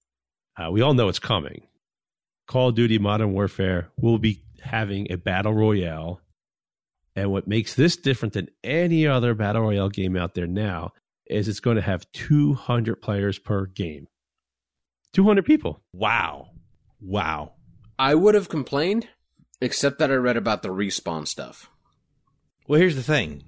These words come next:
Speaker 2: Is it the same rules that apply on the, the battle royales? Meaning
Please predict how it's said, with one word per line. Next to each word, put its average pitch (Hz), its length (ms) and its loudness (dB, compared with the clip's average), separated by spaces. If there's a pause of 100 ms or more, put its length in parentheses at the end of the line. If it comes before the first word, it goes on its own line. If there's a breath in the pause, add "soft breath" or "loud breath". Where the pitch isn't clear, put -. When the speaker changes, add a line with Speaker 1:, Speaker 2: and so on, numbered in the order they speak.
(120)
Speaker 2:
Is 117 200 -4
it 127 100 -4
the - 80 -12
same 123 340 2
rules 120 300 2
that 110 120 2
apply 107 280 -2
on 92 160 0
the, 85 160 -8 (420)
the 90 360 -4
battle 92 280 2
royales? 87 400 -4
Meaning 90 540 -2